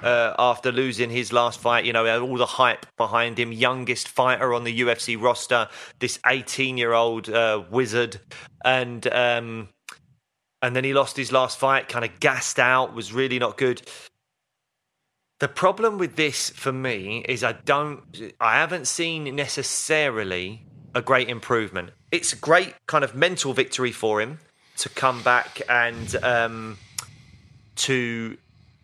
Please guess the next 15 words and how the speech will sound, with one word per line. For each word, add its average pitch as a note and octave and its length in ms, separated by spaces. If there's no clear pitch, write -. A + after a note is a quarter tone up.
put - 160
on D3 140
the C3 80
performance C3+ 400
that - 100
he C3 60
did, C3 260
to - 240
get - 180
the A#2 60
win C3+ 360
that A2 120
he A2+ 140
did. G2+ 400
But B2 320